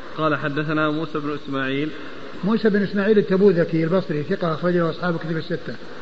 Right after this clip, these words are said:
Speaker 1: عن أبان.
Speaker 2: عن أبان بن يزيد العطار، وهو ثقة، أخرج له أصحاب كتب الستة إلا ابن ماجه.
Speaker 1: عن يحيى.
Speaker 2: عن يحيى ومن-، وابن أبي كثير اليمامي، ثقة، أخرج له أصحاب كتب الستة.
Speaker 1: عن أبي كثير.
Speaker 2: عن أبي كثير، وهو يزيد.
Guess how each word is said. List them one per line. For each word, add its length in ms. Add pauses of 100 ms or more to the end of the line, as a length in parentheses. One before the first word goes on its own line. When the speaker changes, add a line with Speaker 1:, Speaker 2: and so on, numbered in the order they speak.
(100)
Speaker 1:
عن 160
أبان. 300
Speaker 2:
عن 180
أبان 360
بن 140
يزيد 280
العطار، 460
وهو 180
ثقة، 300
أخرج 200
له 120
أصحاب 260
كتب 180
الستة 380
إلا 120
ابن 180
ماجه. 260 (920)
Speaker 1:
عن 140
يحيى. 560 (500)
Speaker 2:
عن 100
يحيى 260
ومن-، 280
وابن 200
أبي 180
كثير 280
اليمامي، 500
ثقة، 300 (460)
أخرج 260
له 140
أصحاب 280
كتب 180
الستة. 400 (440)
Speaker 1:
عن 120
أبي 380
كثير. 380 (380)
Speaker 2:
عن 120
أبي 180
كثير، 340
وهو 180
يزيد. 420